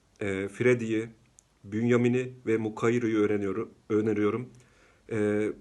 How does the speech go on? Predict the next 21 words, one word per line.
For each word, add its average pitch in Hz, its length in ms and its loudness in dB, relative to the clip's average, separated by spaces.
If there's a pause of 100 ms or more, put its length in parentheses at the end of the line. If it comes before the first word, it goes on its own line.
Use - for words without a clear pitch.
(280)
Başakşehir 131 560 -4
Giresunspor 120 720 0
maçında, 120 580 -4 (640)
e, 101 380 -4
Başakşehir'den 113 600 -2
kaleci 113 340 0
Muhammed 107 520 -2 (380)
ve 107 160 0
Visca'yı 110 460 0
öneriyorum. 104 540 0 (760)
Adana 123 360 0
Demir 131 320 0 (220)
Galatasaray 113 560 -2
maçına 113 420 -4
ben 110 160 0
bulaşmayacağım 113 520 0
arkadaşlar. 107 680 -4 (840)
E, 104 120 -8
sürpriz 127 380 -10
kadrolara 110 680 0
Vargas 110 560 -2